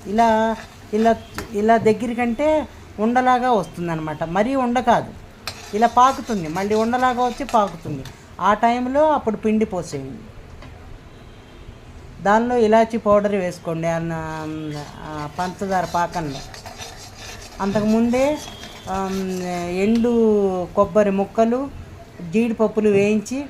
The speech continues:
అట్టి పెట్టుకోండి. అవి ఇందులో వేసేసి ఆ ప-, పిండి పోసేస్తే సరిపోతుంది. అంతే, పంచదార చలిమిడి రెడీ.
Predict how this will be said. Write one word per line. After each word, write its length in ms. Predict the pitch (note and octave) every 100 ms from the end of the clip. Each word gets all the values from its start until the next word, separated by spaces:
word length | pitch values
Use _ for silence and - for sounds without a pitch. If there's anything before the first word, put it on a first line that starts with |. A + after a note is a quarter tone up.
| -
అట్టి 200 | F3 F3+
పెట్టుకోండి. 560 | F3+ F3 - D3+ C#3+ D3 - - - - - - -
అవి 240 | F#3+ G#3 A3 G#3+ G3 F#3+
ఇందులో 320 | G3+ G#3+ A#3 A3
వేసేసి 640 | G#3 G3+ A3 G3+ C4+ D4+ - - - - - - - -
ఆ 220 | G3 G3 -
ప-, 120 | G3
పిండి 340 | F#3+ A3 A3 A3+
పోసేస్తే 560 | G3+ G3 G3+ - B3
సరిపోతుంది. 640 | A#3+ G#3 - C#3 - - - - - - - - - - G#3
అంతే, 520 | G#3+ G#3 E3 D#3+ D#3 - - - -
పంచదార 480 | G3 G3 F#3 G3+ G3 F3+ E3+ D#3+ D#3 D3+ - - - - F#3+
చలిమిడి 420 | F#3+ F#3+ G3+ A3+
రెడీ. 560 | G#3 F3 D#3+ D#3 D3